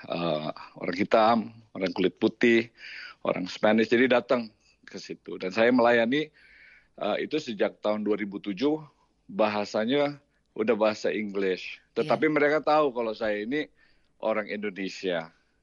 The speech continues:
Speaker 1: gitu.
Speaker 2: Iya.
Speaker 1: Iya.
Speaker 2: Kemudian, Pastor, apa yang, eh, ini apa, eh, ujangan yang diberikan oleh Pastor pada saat itu, eh, pada tanggal empat ini sangat menyentuh,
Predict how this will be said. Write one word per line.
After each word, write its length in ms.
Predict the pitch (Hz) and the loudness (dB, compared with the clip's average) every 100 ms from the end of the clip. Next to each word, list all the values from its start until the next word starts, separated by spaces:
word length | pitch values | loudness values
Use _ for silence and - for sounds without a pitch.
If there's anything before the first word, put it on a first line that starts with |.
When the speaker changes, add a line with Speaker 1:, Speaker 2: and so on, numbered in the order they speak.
| - | -16
Speaker 1:
gitu. 420 | 90 - - 78 _ - | -16 -16 -20 -20 _ -16
Speaker 2:
Iya. 240 | 165 147 - | -12 -12 -12
Speaker 1:
Iya. 280 | - 113 147 - | -14 -12 -14 -12
Speaker 2:
Kemudian, 340 | 226 240 269 277 | -10 -6 -6 -4
Pastor, 480 | 233 226 240 240 226 - | -6 -4 -4 -4 -6 -8
apa 280 | 185 - 185 | -8 -4 -2
yang, 400 | 180 160 151 156 - | 0 -2 -2 -8 -8
eh, 480 | 151 151 147 143 143 - - - - | -6 -4 -4 -6 -8 -14 -20 -18 -4
ini 320 | 208 240 - | 0 0 -2
apa, 480 | 190 180 185 180 - - | -4 -4 -4 -4 -8 -10
eh, 400 | 160 160 156 151 147 - | -6 -2 -2 -4 -6 -4
ujangan 480 | 180 165 156 165 160 | -2 0 0 0 0
yang 160 | 156 | -4
diberikan 400 | 151 160 156 151 | -4 -6 -4 -4
oleh 240 | 135 147 143 | -4 -6 -6
Pastor 420 | 151 143 160 156 | -8 -6 -4 -4
pada 220 | 156 147 | -4 -6
saat 320 | 143 151 147 - | -6 -6 -8 -8
itu, 400 | 147 - 156 240 _ _ - - - | -10 -6 -6 -6 _ _ -20 -20 -12
eh, 480 | 151 147 147 147 147 _ | -10 -8 -8 -8 -10 _
pada 240 | 165 147 147 - - | -8 -6 -8 -10 -12
tanggal 240 | 143 151 147 | -8 -6 -6
empat 280 | 143 147 151 | -6 -8 -8
ini 160 | 156 | -8
sangat 400 | 175 165 151 139 | -6 -6 -8 -8
menyentuh, 420 | 151 151 147 165 | -8 -8 -8 -10